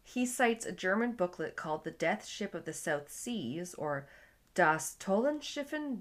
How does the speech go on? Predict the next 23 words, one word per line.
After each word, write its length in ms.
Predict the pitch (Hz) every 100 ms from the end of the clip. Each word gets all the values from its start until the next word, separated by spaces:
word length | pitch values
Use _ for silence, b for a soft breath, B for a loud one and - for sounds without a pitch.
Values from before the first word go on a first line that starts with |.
| -
der 260 | 170 160 156
Südsee, 840 | - - 262 226 - 156 165 233 247 _ b b b -
<laughs> 320 | 220 240 233
which 300 | 226 226 -
wrote 260 | 202 202 -
that 120 | 196
the 80 | 196
cargo 460 | - 190 208 240 247
hold 380 | 196 170 175
of 120 | 175 175
the 140 | -
S 240 | 160 190
S 240 | 180 175 -
Orang 440 | 190 170 160 190
Medan 560 | 220 175 131 95 101 190 B B B -
was 240 | 220 226
probably 520 | - 226 226 277 370 359
filled 360 | - 165 175
with 160 | 190 190
potassium 680 | - - 151 143 - 175
cyanide 920 | 175 - 190 208 214 170 139 135 - -
and 200 | 151 147
nitroglycerin. 1300 | 127 131 - 151 151 - 151 - 107 76 50 - -